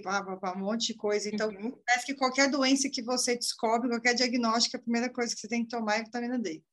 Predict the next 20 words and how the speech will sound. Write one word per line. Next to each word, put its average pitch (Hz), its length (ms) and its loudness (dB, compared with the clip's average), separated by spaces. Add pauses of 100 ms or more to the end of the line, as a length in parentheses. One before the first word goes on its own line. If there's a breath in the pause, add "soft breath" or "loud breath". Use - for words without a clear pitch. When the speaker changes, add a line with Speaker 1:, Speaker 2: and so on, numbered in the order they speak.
(640)
Speaker 2:
Uhum. 202 400 0 (560 soft breath)
Vários 254 300 6
pontos 240 400 6
aí 214 240 10
pra, 208 320 6
pra 214 160 2
comentar. 233 680 4 (420)
É, 208 360 6
primeiro 247 380 2
que 277 80 -6
quando 277 180 0
a 294 40 2
Isabela 233 340 4
mandou 214 260 0
essa 220 160 0
mensagem, 214 360 2
ela 226 140 8
falou 233 140 8
exatamente 233 560 2
isso. 226 140 -4